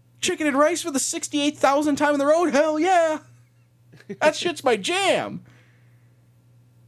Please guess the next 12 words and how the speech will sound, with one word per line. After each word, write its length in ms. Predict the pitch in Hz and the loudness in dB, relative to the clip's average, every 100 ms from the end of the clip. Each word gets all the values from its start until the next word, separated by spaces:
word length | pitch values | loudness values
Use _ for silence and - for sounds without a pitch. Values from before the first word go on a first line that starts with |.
| _ _ | _ _
At 220 | - 190 185 190 - - - - - _ _ _ _ _ _ _ _ _ _ _ _ _ _ _ - | -2 -2 -2 -10 -12 -20 -20 -20 -20 _ _ _ _ _ _ _ _ _ _ _ _ _ _ _ -2
<laughs> 1040 | 302 277 277 254 - 247 254 240 - 107 | -2 -2 -4 -6 -6 -8 -8 -6 -8 -8
I'm 120 | 123 147 | -8 -6
sorry, 360 | 117 104 123 - | -6 -4 -6 -8
cooking 320 | - 156 151 139 | -6 -6 -4 -6
your 120 | 117 | -6
dog, 360 | 95 101 101 | -6 -6 -6
that's 200 | 110 120 | -8 -12
funny. 340 | - 117 104 - - - | -14 -14 -12 -14 -18 -6
Like 120 | 202 | -4
you 60 | 190 | -2
said, 260 | 185 160 | -2 -2